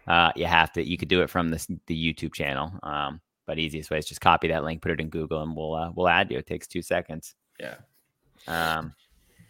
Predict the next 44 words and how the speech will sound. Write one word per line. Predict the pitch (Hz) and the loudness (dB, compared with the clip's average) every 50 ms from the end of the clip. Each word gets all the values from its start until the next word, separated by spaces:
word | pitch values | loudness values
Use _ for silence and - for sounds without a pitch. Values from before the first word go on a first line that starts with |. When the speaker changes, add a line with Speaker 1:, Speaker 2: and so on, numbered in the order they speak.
| _ - _ _ - - - - - - _ _ _ _ - | _ -20 _ _ -20 -20 -20 -20 -20 -20 _ _ _ _ -4
Speaker 1:
what | - 90 90 | 0 4 4
else | 92 95 - - | 4 4 2 -2
you | - | -6
got | - 82 76 73 | -4 -4 -4 -2
for | - 80 | -4 -6
us, | 78 80 - | -6 -6 -4
dude? | - 87 87 87 - _ _ _ - - - - _ _ _ - | -4 -4 -4 -6 -8 _ _ _ -20 -20 -20 -20 _ _ _ 4
Speaker 2:
Uh, | - 117 120 123 113 | 6 8 8 8 8
well, | 139 147 147 151 | 8 8 10 8
let's | 151 151 | 8 6
go | - 156 | 4 4
back | 147 151 147 | 4 2 2
to | 151 143 | -2 -6
the | 131 | -4
culture | - 120 104 90 - 104 | 2 2 2 2 0 -6
thing. | - - 101 101 | -6 -4 -4 -4
I | 101 104 101 - - - | -4 -6 -8 -14 -12 -8
got | - 95 95 95 | -4 -4 -4 -4
interrupted. | 90 90 92 95 87 - - 90 87 92 - - - - | -4 -6 -4 -4 -6 -6 -6 -8 -10 -10 -12 -16 -14 -8
Um, | 95 95 92 95 92 92 95 98 95 - - _ _ _ _ _ _ _ _ _ _ - - - | -6 -2 -2 -2 -2 -2 -6 -8 -12 -14 -20 _ _ _ _ _ _ _ _ _ _ -18 -4 2
I | - 117 | 4 4
think | 135 - 165 147 | 4 4 2 2
it's | 139 - | 2 2
hard | - - 117 110 113 120 123 120 - | 6 8 10 12 12 10 8 6 2
to | - 110 | -2 -2
really, | 104 104 104 107 107 110 110 107 104 - - | -2 -2 -4 -2 0 0 0 0 -2 -4 -6
like, | - 98 98 98 95 - - - | -2 0 0 0 0 -4 -14 -10
to | - 107 | -6 -4
your | 107 104 107 110 | -2 -2 -2 -2
point, | 110 - 117 113 113 110 87 | -2 -2 -2 0 0 0 -2
you | 98 | -4
need | 101 98 98 98 104 98 | -8 -8 -6 -8 -8 -8
to | 98 | -6
definitely | 101 104 - - - 101 98 101 101 | -4 -4 -6 -4 -6 -6 -6 -6 -4
have | 104 95 98 98 98 92 92 | -2 -2 -2 -2 -4 -4 -6
a, | 87 - - | -10 -10 -10
a | - - 95 | -12 -6 -4
certain | - - - 101 90 85 101 | -2 -2 0 -2 -2 -2 -4
amount | 95 92 90 - | -4 -4 -4 -4
of | 85 - | -6 -8
time. | - - 92 90 90 90 92 95 95 92 98 _ _ _ _ _ - - | -8 -6 -6 -4 -4 -6 -6 -8 -8 -10 -14 _ _ _ _ _ -8 -8
Like, | - 87 - - | -6 -6 -6 -8
uh, | - - | -12 -10
some, | - - 107 107 - | -10 -8 -10 -10 -12